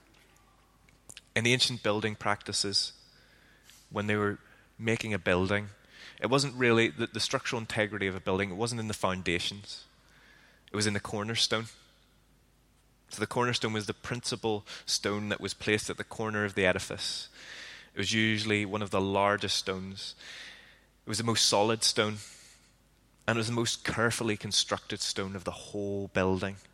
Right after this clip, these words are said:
A lot of effort would have went into it. It was the stone on which everything hinged. The Jewish leadership had missed it. They had made a choice about Jesus that they were going to reject him.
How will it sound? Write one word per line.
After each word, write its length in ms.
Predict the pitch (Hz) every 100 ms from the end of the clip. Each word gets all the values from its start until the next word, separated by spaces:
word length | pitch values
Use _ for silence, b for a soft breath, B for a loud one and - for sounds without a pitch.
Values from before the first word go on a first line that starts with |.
| -
A 60 | 101
lot 200 | 101 104
of 100 | -
effort 360 | 95 - 101
would 100 | 101
have 120 | 92 90
went 240 | 90 90
into 300 | 90 90 95
it. 160 | 92 - _ B B B B B B B B B _ _ _ _ _ _ _ _ _ _ _ _
It 140 | - 113
was 140 | 120
the 80 | 127
stone 400 | - 123 117 117
on 100 | 107
which 220 | 101 - - -
everything 520 | 110 104 107 - 90
hinged. 520 | 87 85 87 90 - - - _ _ _ _ _ _ _ _ _ _ _ _ _ _ _ _ -
The 100 | -
Jewish 400 | 101 113 110 -
leadership 440 | 101 95 95 - - - -
had 120 | 85
missed 440 | 87 87 90 - -
it. 200 | - - _ _ _ b b b b b _
They 80 | 92
had 140 | 95
made 280 | 101 104 104
a 60 |
choice 380 | 95 - 92 92
about 240 | - 90 87
Jesus 480 | 87 82 87 85
that 160 | - -
they 80 | 78
were 80 | 85
going 200 | 90 82
to 40 |
reject 540 | 80 78 80 - -
him. 180 | - 90